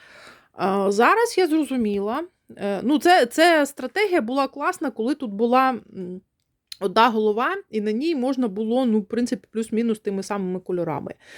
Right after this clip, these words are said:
Потім я спустилася на шию, тут також було плюс-мінус тими самими кольорами, плюс рука. От, а коли я почала вишивати оце, е, вийшло, що, е, ото, ото, ото, ото,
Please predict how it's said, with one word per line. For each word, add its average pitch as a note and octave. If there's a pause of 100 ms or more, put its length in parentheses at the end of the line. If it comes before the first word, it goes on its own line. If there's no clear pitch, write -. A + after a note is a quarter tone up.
(140)
Потім B3
я B3+
спустилася B3
на A3
шию, E4
тут A#3
також G3+
було F3+
плюс-мінус G#3+
тими G3
самими F3+
кольорами, G3+
плюс G#3+
рука. - (480)
От, F#3
а F#3
коли D#4+
я C#4+
почала C4
вишивати A3
оце, G3+ (1400)
е, F3 (160)
вийшло, C#4
що, G3+
е, - (460)
ото, A3
ото, G#3+
ото, F#3+
ото, E3+